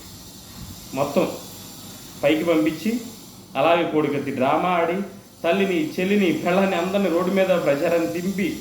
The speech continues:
సానుభూతి అనే డ్రామాతో వచ్చాడు. మళ్ళీ అయ్యే డ్రామాను రత్తికట్టించి మళ్ళీ అధికారంలోకి రావాలని చెప్పి ఆయన విశ్వ ప్రయత్నాలు చేస్తున్నాడు.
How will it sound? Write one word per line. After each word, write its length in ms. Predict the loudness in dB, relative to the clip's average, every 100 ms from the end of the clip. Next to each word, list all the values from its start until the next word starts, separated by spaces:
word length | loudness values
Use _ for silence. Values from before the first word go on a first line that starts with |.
| -2
సానుభూతి 500 | 0 0 0 0 2
అనే 140 | 2
డ్రామాతో 600 | 2 2 2 0 -2 -2
వచ్చాడు. 720 | -2 -2 -4 -4 -10 -12 -2
మళ్ళీ 260 | 0 4 4
అయ్యే 280 | 4 2 2
డ్రామాను 520 | 2 2 0 0 -2
రత్తికట్టించి 720 | -2 -2 -2 -2 -4 -4 -4 -4
మళ్ళీ 400 | -2 0 2 0 0
అధికారంలోకి 480 | 0 2 2 2 2
రావాలని 420 | 2 2 0 -2
చెప్పి 160 | -2 -2
ఆయన 100 | -2
విశ్వ 200 | -4 -2
ప్రయత్నాలు 420 | -2 -2 -2 0
చేస్తున్నాడు. 480 | 0 -2 -2 -2